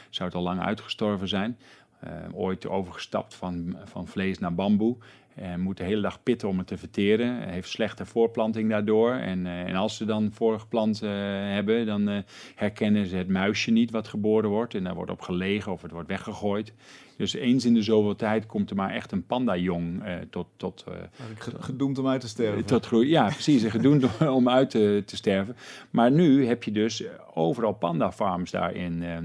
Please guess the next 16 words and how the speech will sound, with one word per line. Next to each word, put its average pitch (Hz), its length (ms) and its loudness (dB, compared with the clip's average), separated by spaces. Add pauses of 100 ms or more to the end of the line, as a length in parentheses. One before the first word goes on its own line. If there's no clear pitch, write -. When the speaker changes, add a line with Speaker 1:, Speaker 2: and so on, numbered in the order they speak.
(100)
Speaker 1:
de 101 60 -6
omgeving 95 380 -4
van 87 260 -6
Dujing'an 87 800 -4
en, 85 200 -6
eh, 85 60 -6 (140)
Chengdu. 95 520 -4 (600)
En, 104 240 0
ehm, 95 460 -2 (500)
nou 123 180 2
ja, 107 100 6
na 110 240 4
heel 131 640 6
veel, 113 760 0
eh, 101 600 -4
gevragen 110 720 -2